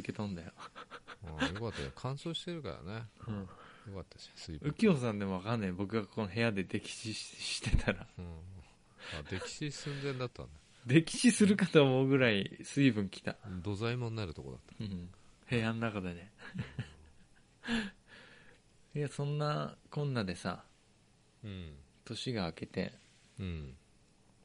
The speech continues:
Speaker 1: 皆さんいかがでしたかってとこじゃない。
Speaker 2: まあ、そうだね。
Speaker 1: でもさ、僕らは常に前向きなんだけど、
Speaker 2: うん。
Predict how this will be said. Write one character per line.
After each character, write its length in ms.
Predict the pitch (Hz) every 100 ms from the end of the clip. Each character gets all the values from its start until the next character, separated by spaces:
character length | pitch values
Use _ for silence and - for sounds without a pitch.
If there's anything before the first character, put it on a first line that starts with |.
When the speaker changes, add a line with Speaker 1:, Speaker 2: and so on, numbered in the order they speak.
| - _ _ - - - - - - - - - _ _ _ _ _ 107
Speaker 1:
皆 260 | 107 110
さ 120 | 110
ん 60 | 95
い 40 |
か 160 | 90 107
が 80 | 104
で 100 | 92
し 60 |
た 140 | - 95
か 100 | 101
っ 40 |
て 160 | - -
と 100 | -
こ 100 | 98
じ 80 | 90
ゃ 60 |
な 80 | 85
い。 100 | 87 - - - - - - _ _ _ _ _ _ _ -
Speaker 2:
ま 140 | 113
あ、 20 |
そ 160 | 95 95
う 60 |
だ 100 | 64 78
ね。 80 | 76 - _ _ _
Speaker 1:
で 80 | 165
も 140 | 147
さ、 300 | - 101 87 -
僕 240 | 113 117 170
ら 80 |
は 240 | 147 98 95 - - - - - - - _ - -
常 280 | - 151 139
に 100 | 98
前 220 | 98 107
向 120 | 110
き 100 | 113
な 120 | 120
ん 60 | 113
だ 100 | 95
け 80 | 87
ど、 240 | 90 92 127 _ -
Speaker 2:
う 40 | 95
ん。 420 | 87 80 76 71